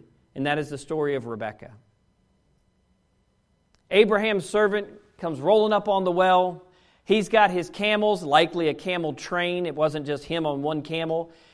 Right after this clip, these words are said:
He pulls up to the well, parks them, and the herd, the small little train, needs to be fed.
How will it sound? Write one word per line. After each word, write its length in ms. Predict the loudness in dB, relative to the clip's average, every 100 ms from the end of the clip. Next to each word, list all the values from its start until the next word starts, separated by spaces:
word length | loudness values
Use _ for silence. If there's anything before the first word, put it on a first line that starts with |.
| _
He 100 | -4
pulls 300 | 2 6 8
up 180 | 6 4
to 100 | 0
the 120 | 4
well, 600 | 10 12 12 10 4 -4 -18 _ _ 4
parks 380 | 8 8 6 -2
them, 220 | -2 -2 -4
and 540 | 0 2 2 0 -4 -6
the 560 | 2 4 4 2 -6 -20 -20 -20 _ _ _ _ _ _ _ _ _ _ _ _ _ _ _ _ _ _ _ _ _ _ _ _ _ _
herd, 640 | 0 8 10 10 8 6 -2 -10 _ _ _ _
the 100 | -18
small 680 | -16 -12 2 4 6 6 4
little 180 | 2 -2
train, 560 | -4 0 2 2 0
needs 300 | 0 -2 -2
to 100 | -4
be 140 | -4 -4
fed. 500 | 0 2 2 0